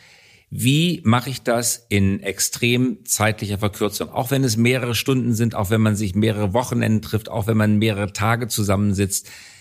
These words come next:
Man kann nicht hinter die Stirn der Menschen schauen, man kann sie nicht besser verstehen, als sie sich selber verstehen in kurzer Zeit. Und man hat noch nie mit einem zusammenarbeitet, gearbeitet. Es geht aber um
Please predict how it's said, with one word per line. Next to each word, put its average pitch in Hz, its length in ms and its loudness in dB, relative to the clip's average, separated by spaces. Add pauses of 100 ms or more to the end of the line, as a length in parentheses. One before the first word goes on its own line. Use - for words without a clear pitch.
(140)
Man - 320 0
kann 131 260 2
nicht 135 220 -2
hinter 120 180 0
die 107 140 0
Stirn 113 340 2
der 101 100 4
Menschen 120 320 0
schauen, 120 420 0
man 95 280 0
kann 127 280 2
sie 117 140 2
nicht 117 240 0
besser 113 260 0
verstehen, 110 540 0
als 107 200 -2
sie 104 80 -6
sich 98 200 -4
selber 107 260 0
verstehen 104 440 -2
in 80 100 -4
kurzer 95 380 -4
Zeit. 90 320 0 (380)
Und 92 100 -2
man 87 120 2
hat 95 140 -2
noch 92 180 0
nie 107 380 4
mit 139 220 2
einem 98 260 2
zusammenarbeitet, 98 920 0
gearbeitet. 90 560 -2
Es 85 180 -8
geht 110 380 0
aber 92 260 -2
um 95 320 2